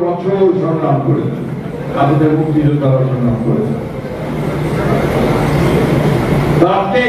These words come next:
যদি কেউ দাবি করেন যে এককভাবে তারা যে নির্যাতিত, আমরা সেটা মানতে রাখবো না। আমাদের ষাট লক্ষ মানুষের বিরুদ্ধে মিথ্যা মামলা হয়েছে।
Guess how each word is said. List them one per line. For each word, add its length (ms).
যদি 240
কেউ 200
দাবি 240
করেন 280
যে 60
এককভাবে 500
তারা 260
যে 80
নির্যাতিত, 520
আমরা 240
সেটা 260
মানতে 280
রাখবো 280
না। 400
আমাদের 280
ষাট 260
লক্ষ 180
মানুষের 320
বিরুদ্ধে 320
মিথ্যা 340
মামলা 280
হয়েছে। 320